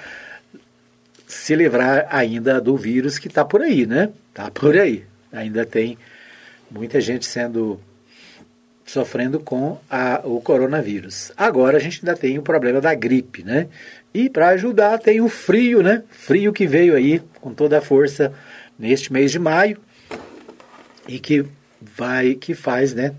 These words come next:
também mais, dá mais problemas de saúde. Muito bem, a gente começa o nosso programa, a gente fala aqui sobre,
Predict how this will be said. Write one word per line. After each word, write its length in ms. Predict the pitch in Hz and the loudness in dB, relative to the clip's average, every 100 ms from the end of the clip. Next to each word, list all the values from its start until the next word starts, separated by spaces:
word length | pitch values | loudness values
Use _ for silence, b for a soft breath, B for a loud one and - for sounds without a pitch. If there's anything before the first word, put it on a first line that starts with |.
| - | -12
também 360 | 131 113 120 | -8 -4 -4
mais, 480 | 120 120 135 147 - - - _ _ _ | -4 -4 -4 -4 -8 -20 -20 _ _ _
dá 160 | 131 120 | -8 -6
mais 220 | 120 127 | -6 -6
problemas 500 | 151 110 110 123 120 | -6 -6 -6 -8 -10
de 100 | 120 | -12
saúde. 540 | - 113 147 139 - - B B B B B B 147 | -8 -8 -8 -12 -20 -20 B B B B B B 0
Muito 400 | 240 294 285 170 | 4 4 2 4
bem, 320 | 135 107 101 202 | 4 2 -4 -2
a 140 | 147 | 0
gente 580 | 175 190 - 214 214 196 | 0 -2 0 2 4 4
começa 420 | 185 165 175 175 | 2 4 2 0
o 40 | 165 | -2
nosso 240 | 165 - | -2 0
programa, 640 | - - 170 208 277 247 | 2 2 4 4 2 2
a 40 | 143 | -2
gente 240 | 143 - | -4 -8
fala 720 | - - - - 143 135 135 | -16 -20 -16 -4 0 0 -2
aqui 280 | - 147 170 | -2 -2 -2
sobre, 880 | - - 139 160 151 143 180 202 | -4 -2 2 2 0 0 4 4